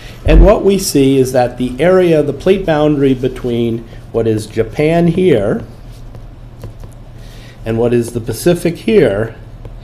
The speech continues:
is very complicated. It's not just a single, single fault, but in fact there are numerous faults.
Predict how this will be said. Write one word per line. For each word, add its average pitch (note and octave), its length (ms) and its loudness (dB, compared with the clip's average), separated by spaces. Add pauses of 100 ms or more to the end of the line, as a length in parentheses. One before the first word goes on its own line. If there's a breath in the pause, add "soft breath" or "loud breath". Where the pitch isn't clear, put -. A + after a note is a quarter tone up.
(380 loud breath)
is F3 300 4
very C3+ 360 4
complicated. B2 960 -4 (400 loud breath)
It's A#2 220 -4
not D3+ 220 0
just E3+ 280 0
a D#3 60 2
single, C3 720 0 (100)
single A#2+ 400 -2
fault, C#3+ 480 4 (360 loud breath)
but C3 100 2
in B2+ 100 0
fact A#2 300 -2
there A2+ 140 2
are A2 100 2
numerous D#3+ 640 2
faults. - 540 -6